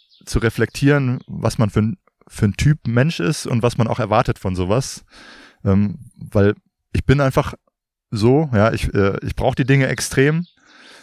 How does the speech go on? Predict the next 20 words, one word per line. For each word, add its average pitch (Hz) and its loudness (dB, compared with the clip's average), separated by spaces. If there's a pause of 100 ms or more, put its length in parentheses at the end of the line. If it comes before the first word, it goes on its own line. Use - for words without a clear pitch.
(180)
und 104 4
ich, - -2
äh, 101 2
gestehe 123 0
mir 123 2
dann 113 0
während 120 0
so 117 0
einer 110 2
Wanderung 110 0
auch 117 -4 (500)
ganz, 123 2
ganz 113 0
wenig 113 2
Komfort 117 4
und 101 0
ganz 110 -4
wenig 110 2
Sicherheit 98 0
zu 135 2